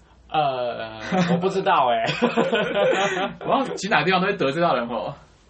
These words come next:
Speaker 2: 就
Speaker 1: 偏乡。
Speaker 2: 对啊。然后就
Speaker 1: 哦，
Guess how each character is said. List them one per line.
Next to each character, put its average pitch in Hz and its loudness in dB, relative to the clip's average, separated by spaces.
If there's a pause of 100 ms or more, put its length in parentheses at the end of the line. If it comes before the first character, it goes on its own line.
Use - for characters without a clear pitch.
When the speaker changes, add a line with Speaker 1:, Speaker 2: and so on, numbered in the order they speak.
(500)
Speaker 2:
就 202 -8
Speaker 1:
偏 202 -8
乡。 202 -2 (1120)
Speaker 2:
对 110 -2
啊。 131 0 (1200)
然 - 0
后 - -6
就 - -2
Speaker 1:
哦， 220 -6